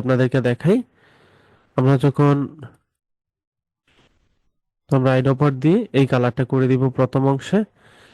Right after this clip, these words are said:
আর নিচের অংশে যেটা আছে এটা পুরাটাই এই কালার করে দিচ্ছি। আর এখান থেকে এই ইমেজের যে আইকনটা আছে এটাকে একটু বড় করে দেই। যতটুকু প্রয়োজন সেটার উপর বেস করে,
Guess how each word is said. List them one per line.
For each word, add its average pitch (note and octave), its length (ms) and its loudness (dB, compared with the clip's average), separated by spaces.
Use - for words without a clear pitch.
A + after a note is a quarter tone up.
আর B2 260 2
নিচের D3 320 2
অংশে C3+ 340 0
যেটা C3 340 2
আছে B2 200 -2
এটা C#3+ 120 2
পুরাটাই C#3+ 540 2
এই C3+ 80 2
কালার C3 360 0
করে C3+ 200 0
দিচ্ছি। C3+ 280 -4
আর B2+ 280 2
এখান C#3 280 2
থেকে C#3+ 260 0
এই C#3 80 4
ইমেজের C#3 360 4
যে C#3+ 140 0
আইকনটা C#3 400 0
আছে C#3+ 280 -2
এটাকে D3 320 0
একটু - 140 -2
বড় D3+ 220 4
করে C#3 240 2
দেই। D3+ 260 0
যতটুকু C#3+ 560 2
প্রয়োজন C#3+ 340 2
সেটার C#3+ 280 2
উপর D3 220 2
বেস C#3 140 2
করে, G3 140 2